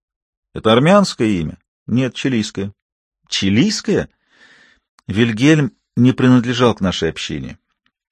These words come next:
Три года назад наш органист вернулся на родину. Мы искали ему замену. Музыканта, который мог бы также быть регентом хора. Кто-то посоветовал мне Гетца,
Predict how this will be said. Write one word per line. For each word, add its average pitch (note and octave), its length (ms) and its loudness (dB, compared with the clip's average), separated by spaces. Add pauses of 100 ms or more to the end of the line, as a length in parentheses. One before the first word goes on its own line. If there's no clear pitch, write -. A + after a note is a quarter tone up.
(420)
Три B2 160 2
года A#2+ 240 4
назад A#2 340 4
наш G#2+ 200 0
органист G#2+ 420 0
вернулся F2+ 380 -2
на F2 100 -2
родину. D2+ 440 -8
Мы G2+ 160 0
искали B2+ 280 -2
ему A#2+ 140 0
замену. G2 420 0 (540)
Музыканта, A2 680 0 (360)
который A2 460 2 (240)
мог B2 260 4
бы A2 120 -2
также A2 360 0
быть G#2+ 180 -2
регентом A2+ 460 0
хора. D#2 460 -4 (300)
Кто-то G3+ 420 -2
посоветовал D#3 600 0
мне A#2+ 160 4
Гетца, A#2 520 -2